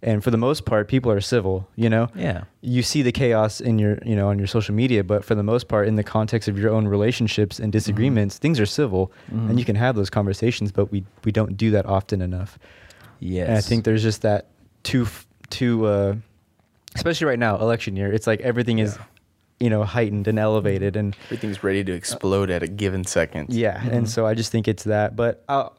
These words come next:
Speaker 1: to kind of just preface that by saying, I do believe that the church and the Christian should be aware of what's going on politically. I think that they should.
Speaker 3: Mm-hmm.
Speaker 1: Um,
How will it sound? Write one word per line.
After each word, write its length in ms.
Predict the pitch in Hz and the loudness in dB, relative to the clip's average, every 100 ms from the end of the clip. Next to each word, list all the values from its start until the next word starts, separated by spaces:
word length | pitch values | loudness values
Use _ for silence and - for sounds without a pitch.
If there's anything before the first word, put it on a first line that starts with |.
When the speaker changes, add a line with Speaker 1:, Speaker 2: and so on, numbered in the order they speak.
| - 143 - | -16 -12 -2
Speaker 1:
to 320 | 135 127 117 | 0 2 0
kind 240 | 135 127 | 0 2
of 180 | 113 - _ _ _ _ _ _ - | 0 -2 _ _ _ _ _ _ -2
just 280 | 120 104 - | 0 0 -2
preface 400 | 127 123 110 - | 0 0 -2 0
that 340 | 104 101 - _ _ _ - | 0 0 -2 _ _ _ -2
by 140 | 107 | -2
saying, 360 | - 117 117 107 | 0 -2 0 -2
I 80 | |
do 160 | 110 131 | -2 -2
believe 360 | 123 113 113 104 | -2 0 -2 -2
that 340 | 104 101 - _ _ _ - | -2 -2 -4 _ _ _ -8
the 80 | 110 | -6
church 340 | - 110 - | -2 -2 -2
and 420 | 110 107 104 101 - _ _ _ _ _ - | 0 0 0 -2 -8 _ _ _ _ _ -2
the 120 | 113 | -2
Christian 420 | - 127 - 107 | 0 -2 0 0
should 240 | 101 127 107 | 0 0 2
be 300 | 104 101 101 | 0 0 0
aware 340 | 113 107 104 101 | 0 2 2 2
of 220 | 104 95 | 2 0
what's 160 | 104 - | -2 -2
going 220 | 107 98 | 0 0
on 100 | 98 | -2
politically. 560 | 101 98 98 98 101 - - | 0 -2 -2 -2 -4 -4 -6
I 100 | 113 | -4
think 200 | 110 - | -4 -4
that 140 | 98 | -4
they 100 | 95 | -4
should. 320 | - 107 131 - _ _ - - - | -2 0 0 -2 _ _ -20 -16 -8
Speaker 3:
Mm-hmm. 180 | 131 139 | -6 0
Speaker 1:
Um, 300 | 101 101 | 0 0